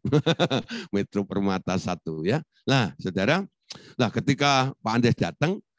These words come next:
saya kadang-kadang nongol juga karena deket ya. Nah, jadi kalau pasti nggak ada pelayanan, saya sambil ngobrol sama Bapak kadang-kadang gitu. Lalu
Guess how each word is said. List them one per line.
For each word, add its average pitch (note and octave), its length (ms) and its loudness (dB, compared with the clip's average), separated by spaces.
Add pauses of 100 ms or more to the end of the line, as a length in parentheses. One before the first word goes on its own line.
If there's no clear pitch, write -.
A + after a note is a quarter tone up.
(100)
saya A2 320 0
kadang-kadang G#2 640 0
nongol F2+ 400 -2
juga E2+ 340 -4
karena A#2 300 0
deket A2+ 400 -2
ya. G#2 320 0 (320)
Nah, F2+ 400 -2
jadi A2+ 480 4 (340)
kalau F2+ 240 -2
pasti F2+ 240 -4
nggak F2+ 220 -2
ada F2+ 80 0
pelayanan, F#2+ 580 -2 (320)
saya G2 240 2
sambil - 160 -2
ngobrol A2 560 2
sama G2 240 0
Bapak G#2 640 0
kadang-kadang E2+ 560 -4
gitu. F2 240 -4
Lalu C#4 400 0